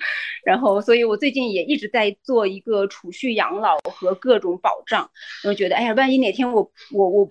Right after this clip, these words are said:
我那个没有办法开公司了，或者万，万一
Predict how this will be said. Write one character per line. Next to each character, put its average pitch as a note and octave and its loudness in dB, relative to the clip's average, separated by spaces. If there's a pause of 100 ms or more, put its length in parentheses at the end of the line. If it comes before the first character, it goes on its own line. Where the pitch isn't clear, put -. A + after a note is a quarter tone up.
我 G3 2
那 A#3 0
个 G3+ 2
没 G3+ 0
有 G#3+ 6
办 G#3+ -4
法 F3 -4
开 F#3+ -6
公 F#3 -6
司 G3 -6
了， F#3 2
或 G3+ -2
者 G3+ 2
万， G#3+ 0
万 G#3+ 0
一 A3 -8